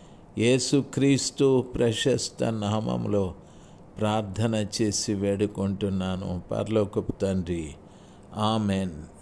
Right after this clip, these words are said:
ఆమెన్. మే మాసం ముప్పై ఒకటవ తారీఖు, రెండు వేల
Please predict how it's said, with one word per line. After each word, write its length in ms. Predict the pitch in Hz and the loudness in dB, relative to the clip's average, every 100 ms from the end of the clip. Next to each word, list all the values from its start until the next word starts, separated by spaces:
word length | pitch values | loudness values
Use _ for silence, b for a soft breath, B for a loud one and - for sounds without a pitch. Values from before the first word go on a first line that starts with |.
| - | -6
ఆమెన్. 500 | 104 107 92 76 - - - - - - B B B B - - | -2 -2 -4 -8 -16 -20 -20 -20 -20 -20 B B B B -6 2
మే 220 | 123 143 | 4 4
మాసం 680 | 156 131 120 - 120 95 87 - - - | 2 2 2 2 2 2 -2 -8 -18 -2
ముప్పై 420 | 107 113 - 131 | 0 0 2 4
ఒకటవ 520 | 120 117 110 - 123 107 | 4 2 0 -2 2 2
తారీఖు, 800 | 113 107 104 98 - 104 90 - - - | 2 2 2 0 0 0 0 -2 -16 -8
రెండు 300 | 95 107 104 | -2 2 4
వేల 480 | 107 104 101 98 101 | 4 4 2 2 0